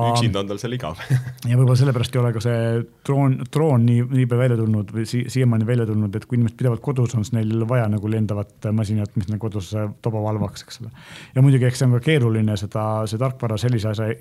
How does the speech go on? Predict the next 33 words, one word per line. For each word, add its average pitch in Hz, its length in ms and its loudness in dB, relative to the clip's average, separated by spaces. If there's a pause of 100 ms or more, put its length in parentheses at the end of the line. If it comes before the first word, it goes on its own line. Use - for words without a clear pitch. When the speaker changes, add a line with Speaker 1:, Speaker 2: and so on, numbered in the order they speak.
(120)
Speaker 2:
jaoks 104 320 -6
tegemine 104 400 0
on 101 80 0
ikkagi, 101 480 -4
vajab, 101 400 -4 (160)
vajab 101 360 -6 (320)
vaeva 107 400 -2
ja, 95 120 -6 (120)
ja 101 160 -4
aega. 98 320 -8
Speaker 1:
Jah, 101 200 -12 (500)
tõsi. 92 160 -14 (260)
Speaker 2:
Aga 123 240 0
lõpetuseks, 135 540 -2 (160)
äh, 135 80 2 (100)
võib-olla 135 300 0 (160)
paar 151 340 0
sellist 123 240 -4
lühiuudist, 151 560 0
et 113 240 -4
Microsoft 131 480 0
alustas 120 520 -2 (200)
Xboxi 151 480 -4
konsoolidel 110 640 0
Xcloudi 113 560 -2
teenuse 107 400 -2 (380)
testimist, 104 420 -4
mis 95 140 -6
tähendab 104 180 -4
seda 113 240 -4
siis, 101 160 -8
et, - 320 -10
äh, 104 80 -8